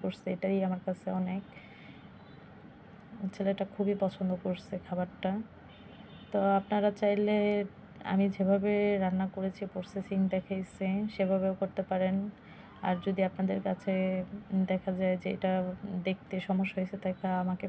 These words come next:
কমেন্ট করতে পারেন, আমি ভালো মতো আপনাদের রেসিপি শেয়ার করব। তো যাই হোক, রাতে তো আর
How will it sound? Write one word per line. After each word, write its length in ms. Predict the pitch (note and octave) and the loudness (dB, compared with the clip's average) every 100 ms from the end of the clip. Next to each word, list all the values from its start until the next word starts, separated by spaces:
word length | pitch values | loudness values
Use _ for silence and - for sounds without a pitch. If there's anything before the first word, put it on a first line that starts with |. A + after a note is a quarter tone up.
| G3 | -2
কমেন্ট 280 | F#3 F#3 | 0 0
করতে 260 | - G3+ - | -2 -4 -4
পারেন, 280 | F#3+ F#3+ F#3 | 0 2 2
আমি 200 | F#3 F#3 E3+ | 2 0 0
ভালো 160 | F3+ | 0
মতো 260 | F#3 F3+ F#3 | -2 -2 -4
আপনাদের 420 | F3+ F#3 F3+ F#3 | -4 -4 -2 0
রেসিপি 340 | F#3 - F#3 | 0 -2 -6
শেয়ার 280 | F#3+ - F#3 | -4 0 0
করব। 420 | F#3+ F#3+ F3+ G#3 C4 - - - - - - - - | 2 0 2 -2 -4 -10 -20 -20 -18 -18 -20 -18 -8
তো 80 | A#3 | 0
যাই 200 | G#3+ A3 | 4 6
হোক, 100 | G#3+ G#3+ | 6 4
রাতে 260 | G3 F#3+ | 2 2
তো 120 | G3+ | 2
আর 60 | G3 | 2